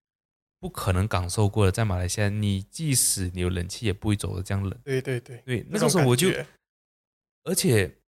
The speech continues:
Speaker 1: 那种感觉是，我到了房间哦，任何一个角落都是冷的，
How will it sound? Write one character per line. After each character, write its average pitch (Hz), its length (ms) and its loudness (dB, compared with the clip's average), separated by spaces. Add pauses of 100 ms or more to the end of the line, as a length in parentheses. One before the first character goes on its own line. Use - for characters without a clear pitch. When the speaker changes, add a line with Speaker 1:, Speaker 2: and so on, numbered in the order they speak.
(160)
Speaker 1:
那 233 100 -8
种 175 160 2
感 110 140 4
觉 113 140 6
是， 170 420 2 (1200)
我 117 80 -8
到 160 180 2
了 135 100 6
房 95 400 -4
间 98 240 2
哦， 90 160 -8 (580)
任 196 300 4
何 101 240 2
一 101 80 0
个 156 120 -2
角 92 260 -2
落 104 160 0
都 98 180 -6
是 110 140 -8
冷 92 260 -4
的， - 160 -14